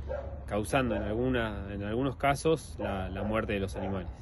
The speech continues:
Una de las recomendaciones a tener en cuenta sería evitar entrar con animales hambriados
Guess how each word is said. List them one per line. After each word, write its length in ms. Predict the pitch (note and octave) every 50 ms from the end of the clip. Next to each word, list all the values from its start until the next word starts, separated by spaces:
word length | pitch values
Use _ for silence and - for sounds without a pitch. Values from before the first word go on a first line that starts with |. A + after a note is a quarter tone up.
| - - - - - - - - - - - -
Una 180 | - G3 A3 G#3+
de 60 | G3
las 160 | F3 D#3+ C#3+
recomendaciones 800 | C3 C3+ B2 C3 C3 C3+ C#3 C3 B2 B2 - F3 F#3 F#3 E3 C#3
a 60 | C#3 B2+
tener 240 | A#2 B2+ C3+ D3+
en 100 | D#3 D3
cuenta 460 | D3 - E3+ F3+ F#3 E3+ G3 G3+ G#3+ G#3 - - - - - - - -
sería 320 | - - G#2+ A#2 C3+ C3+
evitar 340 | B2 B2 A#2+ A2 - D3 D3+
entrar 400 | D3 C#3 B2 C3 C3 C3+ C3 B2+
con 140 | A2+ B2+ A#2
animales 480 | A2+ A2 A2 A#2 B2+ C3 B2 A#2 - G#2+
hambriados 680 | G#2+ G#2+ G#2+ A#2+ C3+ D3 D#3+ F3 E3+ D#3 - -